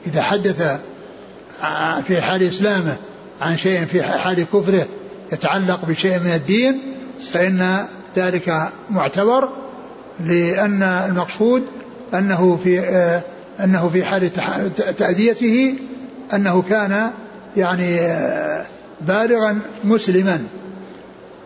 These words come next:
لكنه تحمل في حال صغره وأدى بعد بلوغه، وهذا تحمل في حال كفره وأدى بعد إسلامه. والذي معنا هو من أمثلة من تحمل في حال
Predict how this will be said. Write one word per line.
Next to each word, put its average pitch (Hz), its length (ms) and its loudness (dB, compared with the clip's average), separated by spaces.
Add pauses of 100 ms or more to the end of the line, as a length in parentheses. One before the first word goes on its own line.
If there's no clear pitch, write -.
(180)
لكنه 185 500 2
تحمل 190 520 2
في 180 140 0
حال 180 260 0
صغره 240 460 4 (440)
وأدى 180 360 0
بعد 185 280 0
بلوغه، 254 540 4 (380)
وهذا 180 300 2
تحمل 190 500 2
في 165 140 -2
حال 175 200 0
كفره 185 420 2 (440)
وأدى 180 480 2 (160)
بعد 175 200 2
إسلامه. 226 560 2 (560)
والذي 196 1200 0
معنا 196 420 2
هو 185 180 2
من 196 140 0
أمثلة 185 600 2 (520)
من 185 340 2 (680)
تحمل 185 500 2
في 156 140 -2
حال 185 200 0